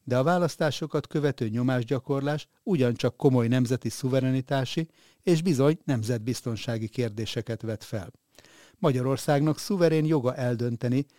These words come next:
hogy támogatja-e a skandináv országok nato csatlakozását.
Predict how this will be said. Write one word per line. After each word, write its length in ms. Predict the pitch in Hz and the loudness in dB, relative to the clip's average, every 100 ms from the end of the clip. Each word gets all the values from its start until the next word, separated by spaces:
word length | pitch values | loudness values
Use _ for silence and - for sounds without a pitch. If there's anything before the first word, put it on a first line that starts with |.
| _ | _
hogy 200 | - 151 | -2 0
támogatja-e 840 | - 160 127 120 120 - 120 135 240 | 4 4 2 0 -2 -2 -2 0 -2
a 80 | 131 | -10
skandináv 640 | - 147 135 135 131 120 | -4 0 2 2 0 0
országok 580 | 123 120 - 117 117 113 | -2 -4 -4 -4 -4 -6
nato 360 | 123 113 104 113 | -4 -4 -6 -6
csatlakozását. 920 | - 113 113 - 110 113 104 117 104 | -6 -6 -8 -8 -6 -6 -6 -8 -8